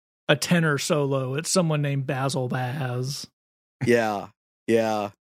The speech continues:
Speaker 1: So we, we transitioned from that. How could you? But we'll, we'll do our best.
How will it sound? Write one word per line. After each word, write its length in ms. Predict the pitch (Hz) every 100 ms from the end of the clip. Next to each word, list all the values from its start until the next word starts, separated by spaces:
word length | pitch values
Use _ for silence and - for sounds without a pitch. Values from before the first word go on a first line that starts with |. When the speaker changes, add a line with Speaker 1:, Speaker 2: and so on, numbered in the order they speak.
| _ _ _ _ _ _ _ _ _ _ _ _ - 719 453 - - 202 - _ - -
Speaker 1:
So 320 | - 185 180
we, 220 | 180 196
we 180 | 233 208
transitioned 720 | - 277 285 220 196 202 170
from 140 | 165 147
that. 400 | 139 139 135 -
How 180 | 139 151
could 240 | 156 135
you? 380 | 143 139 143 131
But 280 | 143 139 151
we'll, 260 | 151 147
we'll 140 | 151 160
do 140 | 180
our 100 | 165
best. 540 | 131 131 127 - -